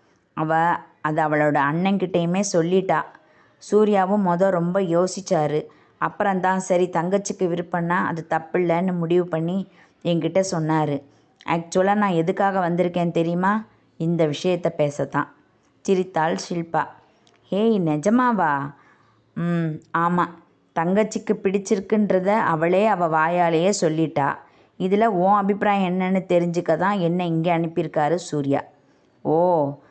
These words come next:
சந்தோஷத்தில் அவன் முகம் பளிச்சிட்டது. "அப்படின்னா உனக்கும் ஓகேன்னு சூர்யா கிட்ட சொல்லிடவா?" "ம், ரொம்ப தேங்க்ஸ் ஷில்பா." பிறகு சிறிது நேரம் குழந்தையை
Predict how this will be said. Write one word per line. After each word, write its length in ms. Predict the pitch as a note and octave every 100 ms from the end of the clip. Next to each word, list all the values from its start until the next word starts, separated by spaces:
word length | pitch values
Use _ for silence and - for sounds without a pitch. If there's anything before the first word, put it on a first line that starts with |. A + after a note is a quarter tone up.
| _
சந்தோஷத்தில் 840 | - D#3 E3 F3+ F#3+ F#3 F3 F#3+
அவன் 260 | G3+ F3 D#3
முகம் 340 | D3+ E3+ G3+
பளிச்சிட்டது. 760 | D#3+ D3+ E3+ - F3+ F3 D#3 D3+ - _ _ _
"அப்படின்னா 560 | D#3 C#3 E3+ E3+ F#3 A3+
உனக்கும் 640 | G3+ D#3+ E3 F#3+ A#3 A3+
ஓகேன்னு 440 | F3+ F#3+ G#3 A3 A#3
சூர்யா 460 | A#3 G#3 G#3+ A3
கிட்ட 280 | G3+ F#3+ G3+ G3+
சொல்லிடவா?" 680 | F#3+ G3 G3+ G3 G#3+ A3 D#3+ - _ _ _ _ _ _ _ _ _ _
"ம், 400 | F3+ F3+ F#3+ F#3 E3+ E3 _ _ _
ரொம்ப 440 | - D#3+ F3+ G3+ G3+
தேங்க்ஸ் 460 | F3+ D3+ F#3 G3+ -
ஷில்பா." 520 | F#3+ F#3 F3 E3+ E3+ - _ _ _ _ -
பிறகு 300 | E3+ F3 F#3+
சிறிது 380 | F#3+ E3+ D#3+ D#3
நேரம் 360 | D#3+ F#3 F#3+
குழந்தையை 520 | F3+ E3+ F3+ F#3+ F#3+